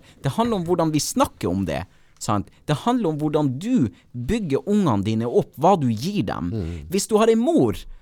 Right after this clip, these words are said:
Speaker 1: som har dårlig selvbilde, som, som sier, «Jeg er så tjukk og feit, og jeg er så det ene med det andre», så er det det ungene også sier.
Speaker 2: Ja.
Speaker 1: Så du kan ikke skylde på Sofie Elise. Så mye faenskap det skjer rundt i verden.
Speaker 2: Mhm.
Speaker 1: Så er jo Sofie Elise ingenting av det.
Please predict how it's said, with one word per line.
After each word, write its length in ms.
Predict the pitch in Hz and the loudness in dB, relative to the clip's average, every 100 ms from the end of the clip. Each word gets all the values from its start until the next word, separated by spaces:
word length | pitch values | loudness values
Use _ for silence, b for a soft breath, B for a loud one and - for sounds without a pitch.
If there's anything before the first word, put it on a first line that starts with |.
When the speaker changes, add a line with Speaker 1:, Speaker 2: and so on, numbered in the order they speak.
| - - - | -20 -16 -4
Speaker 1:
som 180 | 190 | 2
har 80 | 175 | 2
dårlig 340 | 135 233 247 139 | 4 4 4 2
selvbilde, 380 | 208 214 143 120 | 2 2 2 0
som, 80 | 127 | -2
som 200 | 123 135 | -2 -2
sier, 160 | 131 156 | 0 4
«Jeg 160 | 170 202 | 6 6
er 40 | |
så 80 | 160 | 4
tjukk 300 | 127 202 190 156 | 0 0 0 0
og 40 | |
feit, 320 | 180 175 135 135 | 2 2 2 0
og 120 | 147 | 2
jeg 80 | 180 | 2
er 60 | 156 | 2
så 80 | 143 | 0
det 120 | 147 | 2
ene 140 | 160 139 | 2 2
med 140 | 123 | 2
det 80 | 127 | 2
andre», 300 | 156 127 90 - - | 2 0 -2 -4 -8
så 120 | - | -8
er 40 | 294 | -2
det 60 | |
det 80 | 247 | -2
ungene 320 | 254 254 190 | 0 -2 0
også 140 | 220 - | 0 0
sier. 220 | 208 - - B | -2 -4 -8 B
Speaker 2:
Ja. 80 | 85 | -4
Speaker 1:
Så 120 | 190 | -2
du 20 | 202 | 0
kan 160 | 294 311 | 0 2
ikke 140 | 156 | 0
skylde 380 | - 240 226 101 | -2 0 0 0
på 140 | - 110 | -2 -6
Sofie 460 | 117 - 208 151 92 | -6 -8 -4 -2 0
Elise. 400 | 123 180 - 73 b b | 0 -2 -4 -8 b b
Så 240 | - 262 254 | -6 0 2
mye 220 | 190 131 | 2 0
faenskap 720 | - 247 254 165 - 98 - | 2 4 4 2 -2 -4 -4
det 80 | 101 | -4
skjer 300 | - 175 104 135 | 0 0 2 0
rundt 240 | 160 - | -2 -4
i 20 | |
verden. 380 | 85 120 87 65 92 - | 0 0 -2 -6 -8 -8
Speaker 2:
Mhm. 360 | 87 62 69 - | -8 -8 -12 -6
Speaker 1:
Så 140 | - | 4
er 80 | 156 | 4
jo 80 | 160 | 4
Sofie 380 | 175 - 202 175 | -2 -4 0 0
Elise 480 | 180 220 - 127 120 _ _ | 0 -4 -2 -2 -2 _ _
ingenting 460 | 196 151 92 98 76 | 0 0 0 -4 -6
av 60 | |
det. 80 | 71 | -6